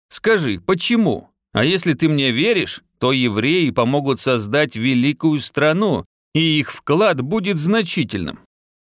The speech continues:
Вот только кровь они льют рекой,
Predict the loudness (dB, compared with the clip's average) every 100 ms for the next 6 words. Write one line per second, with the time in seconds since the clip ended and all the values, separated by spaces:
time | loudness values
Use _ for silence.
0 | _ _ _ -4 0 0 0 0 0 -2
1 | 0 2 2 2 0 2 0 0 -2 0
2 | -2 -2 0 2 0 -4